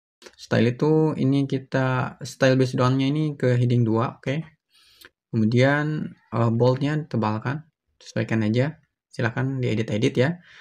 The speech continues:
Kemudian setelah oke, kita klik oke. Oke, sudah jadi tiga titik satu nih ya. Kemudian kita populasi dan sampel juga sama, tinggal diklik aja.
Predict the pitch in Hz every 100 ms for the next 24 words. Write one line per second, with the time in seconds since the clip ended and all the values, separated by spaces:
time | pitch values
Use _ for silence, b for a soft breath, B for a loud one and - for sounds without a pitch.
0 | B B 123 127 151 - 123 117 120 -
1 | 147 156 151 151 143 _ - - - 135
2 | 117 117 - 110 - _ _ _ _ b
3 | b b 127 123 131 - - 127 147 170
4 | 175 139 135 151 - 139 139 135 135 131
5 | 135 131 123 113 110 135 - - B B
6 | B B 123 135 160 170 160 143 - 123
7 | 123 135 127 123 127 117 117 117 113 117
8 | 117 113 104 120 - - 123 107 107 107
9 | 113 113 107 135 143